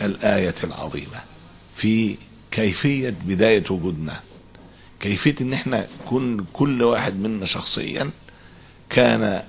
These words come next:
حيوانا منويا وبويضة، لا يملك لا الأب ولا الأم تحديد الجينات اللي موجودة على الكروموزومات بتاعتها، ولا يملك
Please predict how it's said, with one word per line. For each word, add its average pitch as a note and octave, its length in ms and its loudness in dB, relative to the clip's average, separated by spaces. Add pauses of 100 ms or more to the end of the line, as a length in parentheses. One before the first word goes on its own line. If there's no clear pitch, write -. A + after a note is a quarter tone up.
حيوانا A2 560 2
منويا G2+ 540 0
وبويضة، D#2+ 680 -2 (720)
لا C#3+ 260 4
يملك D3+ 580 0
لا A#2+ 120 4
الأب A#2+ 380 2 (140)
ولا B2 240 4
الأم B2 460 0 (420)
تحديد B2+ 680 2 (360)
الجينات G#2+ 880 2 (580)
اللي G#2+ 220 2
موجودة G#2+ 760 2 (120)
على G#2 320 0
الكروموزومات G2 640 2
بتاعتها، D2+ 460 -6 (840)
ولا C#3 360 4
يملك D#3 360 0